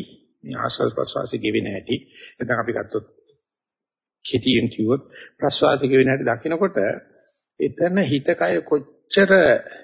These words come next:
සුවසේවාවකට වැටෙනවද කියනවනම්,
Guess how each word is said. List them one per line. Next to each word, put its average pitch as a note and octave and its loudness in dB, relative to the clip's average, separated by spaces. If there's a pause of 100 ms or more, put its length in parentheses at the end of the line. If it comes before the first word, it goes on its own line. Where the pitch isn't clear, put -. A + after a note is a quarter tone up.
(760)
සුවසේවාවකට E3 6
වැටෙනවද A#2 -4
කියනවනම්, D3 2